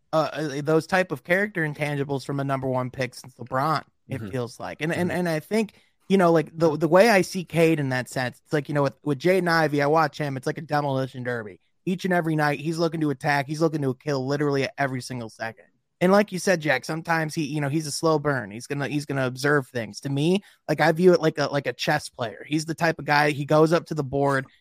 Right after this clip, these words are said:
Speaker 1: he's observing what his opponent's doing. He's looking, he's ta-, he's looking at what's taking place on the board, you know, and he's planning his method of attack,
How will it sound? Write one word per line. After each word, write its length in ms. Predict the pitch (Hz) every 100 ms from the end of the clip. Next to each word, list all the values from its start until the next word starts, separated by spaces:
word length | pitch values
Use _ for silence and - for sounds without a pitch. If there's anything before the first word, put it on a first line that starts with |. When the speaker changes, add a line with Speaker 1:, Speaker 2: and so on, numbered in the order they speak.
| _ -
Speaker 1:
he's 160 | 156
observing 600 | 147 123 151 165 160 165
what 120 | 156
his 100 | 151
opponent's 540 | 143 - 147 143 131 -
doing. 360 | 139 135 127
He's 200 | 123 131
looking, 300 | 139 165 170 156
he's 180 | 156
ta-, 200 | - 180 165
he's 160 | 165
looking 260 | 175 185 170
at 120 | 160
what's 200 | 160 160
taking 320 | - 165 151
place 320 | 139 151 147
on 120 | 143 131
the 60 |
board, 400 | 123 127 123 117 - _ _ 151
you 100 | 147
know, 160 | 135
and 100 | 135
he's 140 | 139 -
planning 380 | - 180 165
his 120 | 160 135
method 320 | 147 135 147
of 100 | 131
attack, 480 | 127 143 135 131